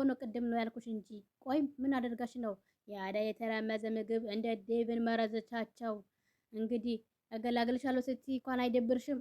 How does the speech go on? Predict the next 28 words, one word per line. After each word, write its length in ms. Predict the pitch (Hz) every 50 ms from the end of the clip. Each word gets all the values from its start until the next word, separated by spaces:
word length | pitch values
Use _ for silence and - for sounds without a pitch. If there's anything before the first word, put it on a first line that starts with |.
| -
አዳይ 260 | - 202 196 196 208 214
እኮ 140 | 208 - - 220
እህቴ 240 | 214 220 208 214 220 220 214 214
ናት። 200 | 208 208 202 202 _ _ _ _ _ _ _ _ _ _ _
አንቺ 200 | 208 226 247 - 277
ትናገሪያለሽ 680 | 285 254 247 254 247 247 233 262 262 262 262 269 269 294
አትናገሪም 680 | 269 262 - 277 269 269 262 254 233 247 254 254 254 247
ትላታለች 520 | 269 262 262 262 - 262 262 269 262 - -
ቅምጥል። 460 | - 269 262 262 254 254 - 269 254 226 - _ _ _ _ _ _ _
ቅምጥል 400 | 247 208 208 208 214 - 233 214 214
ይቅር 240 | 214 - 254 233 214
በይኝ፣ 260 | 214 220 220 214 214 220
እኔ 120 | 220 220 220
ምንም 240 | 220 220 220 220 220 220
ነገር 260 | 214 214 208 220 220
አላጠፋሁም። 800 | 214 214 214 214 220 - 247 226 - 240 220 - - 233 220 202 - _ _ _ _ _ _ _ _ _ -
አንቺ 280 | 240 220 262 285 277 285 320 330
ማነሽና 520 | 302 285 285 285 294 285 285 285 302 285 285 277
ነው 180 | 277 277 285 269
ቅር 200 | 269 - 302 277 269
ምቲ? 300 | 277 269 277 277 - - 285 285 277 247 214 - _ _ _ _ _ _ _ _ _
አንቺ 240 | 220 208 226 240 233 - 269
አይደብርሽም 680 | 262 269 247 269 269 240 - 277 269 277 277 - 285 269
እንጂ 160 | 269 262 240 254
የሁለት 340 | 247 233 226 226 233 240 247
ሰው 120 | 262 247
ነፍስ 240 | 240 240 240 233 - 262
አጥፍተሽ። 500 | 233 233 - 240 233 - 254 254 247